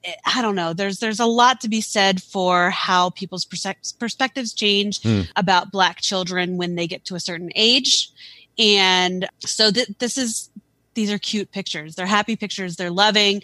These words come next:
Speaker 1: But I have worked really hard to try to capture a broader scope of imagery, you know, like, not every dad is wealthy or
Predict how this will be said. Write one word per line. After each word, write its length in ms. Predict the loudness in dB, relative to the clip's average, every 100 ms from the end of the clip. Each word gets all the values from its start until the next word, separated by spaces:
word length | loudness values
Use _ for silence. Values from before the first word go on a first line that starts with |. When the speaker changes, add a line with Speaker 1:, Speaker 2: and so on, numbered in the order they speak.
| -10 0
Speaker 1:
But 120 | 4
I 100 | 4
have 420 | 4 4 2 2
worked 220 | -2 -4 -4
really 200 | -2 -2
hard 420 | -2 0 0 -2
to 80 | -6
try 340 | -2 2 0
to 140 | -2 -8
capture 680 | -2 -2 -2 -4 -2 -4 -6 _ _ _ -12
a 160 | -10
broader 680 | -10 -8 0 4 4 4 -2
scope 480 | -6 -10 -2 -2 -2 _ -20 -20 -20 _ 2
of 480 | 6 6 4 2 -4 -2
imagery, 540 | 0 0 -2 -2 0
you 320 | 0 -2 -4
know, 160 | -4 -2
like, 340 | 0 0 -2 -12 -20 _
not 360 | 4 6 6 4
every 240 | 2 4 4
dad 500 | 4 4 6 4 2
is 540 | 2 6 6 4 0 -8 -6
wealthy 840 | -2 2 2 2 0 2 2 2
or 680 | 0 -2 0 0 0 -2